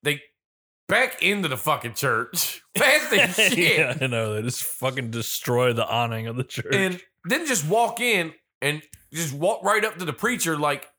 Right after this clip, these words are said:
Speaker 1: "This dude knows whatever the hell's going on." And this is where, where are the Krites?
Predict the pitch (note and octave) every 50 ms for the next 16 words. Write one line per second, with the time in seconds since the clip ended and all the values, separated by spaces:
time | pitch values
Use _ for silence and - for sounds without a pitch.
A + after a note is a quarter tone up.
0 | _ _ _ D3 F#3 F3+ C3+ C3+ F3 E3+ D3+ D#3 F3 E3+ D3+ C3+ C3 E3+ F#3 F#3
1 | F3 D#3+ D3 C#3+ D#3 F3 E3+ C#3+ C#3 D#3 E3 E3+ F#3+ A3 A3 F3+ D3+ - - _
2 | _ _ _ _ _ _ - C#3 D3 F3 G3+ F#3+ F#3+ E3+ D#3+ D3+ - _ _ _
3 | - D3+ E3 D#3+ D3+ C#3+ C#3 C3 - - - _ _ _ _ _ G2+ A#2 B2+ B2
4 | A#2+ A2+ A2 G#2 - - B2+ A#2+ A2 G2 E2 - - - - - -